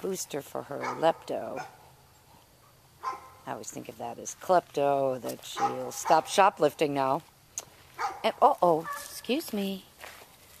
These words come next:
Just that change in my voice. On the ground, all the way. Thank you. And she threw up as soon as we got there. So we didn't do the vaccination because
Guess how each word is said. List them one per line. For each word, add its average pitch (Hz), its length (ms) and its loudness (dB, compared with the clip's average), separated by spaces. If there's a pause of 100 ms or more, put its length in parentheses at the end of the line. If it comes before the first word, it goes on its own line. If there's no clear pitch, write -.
(140)
Just - 200 -8
that - 180 -2
change 143 380 -4
in 139 80 -2
my 131 100 -4
voice. - 720 2 (880)
On 139 200 2
the 185 80 0
ground, 139 380 0 (340)
all 120 200 0
the 131 100 -2
way. 127 320 0 (220)
Thank 135 340 -2
you. - 100 0 (840)
And 170 140 -4
she - 200 -6
threw 247 360 -2
up 392 260 2
as 135 100 -8
soon 175 200 -4
as 160 140 -6
we 170 80 -2
got 151 300 0
there. 110 320 -8 (1600)
So 226 300 4
we 220 140 0
didn't 240 220 0
do 226 140 -4
the 190 80 -6
vaccination 190 840 -2
because 160 580 -8